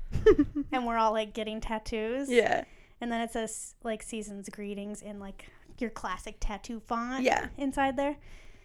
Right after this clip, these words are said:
Speaker 2: Um, and my parents were like, "Are we actually getting tattoos?" And I was like, "Are you actually getting tattoos? That's not up to me.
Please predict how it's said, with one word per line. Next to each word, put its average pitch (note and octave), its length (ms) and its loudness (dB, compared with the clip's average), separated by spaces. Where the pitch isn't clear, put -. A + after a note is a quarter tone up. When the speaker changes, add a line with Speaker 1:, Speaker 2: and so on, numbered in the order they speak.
Speaker 2:
Um, A3 600 0
and A3+ 280 -4
my A3+ 220 -4
parents A#3+ 260 -2
were A3+ 80 -2
like, G#3+ 200 2
"Are A#3 120 2
we A3+ 120 -2
actually G#3 340 -2
getting C#4+ 220 0
tattoos?" E4+ 560 -2
And A#3+ 120 0
I A#3 80 4
was A#3+ 80 0
like, A3+ 160 0
"Are G3+ 80 0
you G3 100 -4
actually G#3+ 260 -2
getting A#3 140 -2
tattoos? C#4+ 340 4
That's D4 160 8
not B4 160 12
up - 60 8
to G3 80 2
me. E4+ 440 4